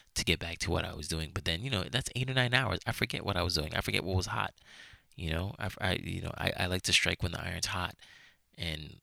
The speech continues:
my job gets in the way of that. So it just really sucks that I lose my momentum. And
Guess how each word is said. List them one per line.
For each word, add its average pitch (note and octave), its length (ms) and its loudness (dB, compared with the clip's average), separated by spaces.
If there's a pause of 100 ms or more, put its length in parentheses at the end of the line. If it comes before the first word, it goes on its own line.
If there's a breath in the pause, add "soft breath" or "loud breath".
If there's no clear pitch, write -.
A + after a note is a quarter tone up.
my E2+ 120 0
job E2 320 4
gets - 340 4 (420)
in G2 100 -4
the E2+ 80 0
way A#2+ 180 6
of - 100 0
that. - 200 -4 (560 soft breath)
So D2+ 580 4 (760)
it G2+ 60 4
just F2+ 200 2
really F2+ 140 2
sucks - 380 4
that - 240 -2 (720)
I G#2 80 6
lose F2+ 200 2
my D#2+ 100 -2
momentum. D#2 540 -4 (1120)
And D#2+ 360 0